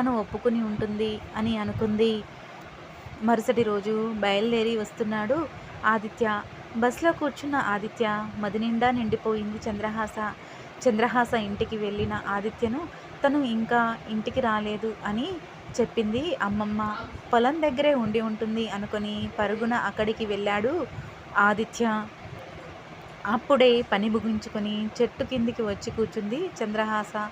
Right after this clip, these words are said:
ఎదురుగా వచ్చి నిలుచున్న ఆదిత్య కాళ్ళను చూసి తల ఎత్తి చూసింది చంద్రహాస. ఆయాసంతో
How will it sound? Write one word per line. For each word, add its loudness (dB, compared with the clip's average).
ఎదురుగా 4
వచ్చి 4
నిలుచున్న 0
ఆదిత్య -2
కాళ్ళను -2
చూసి -4
తల 2
ఎత్తి 0
చూసింది -2
చంద్రహాస. -2
ఆయాసంతో 4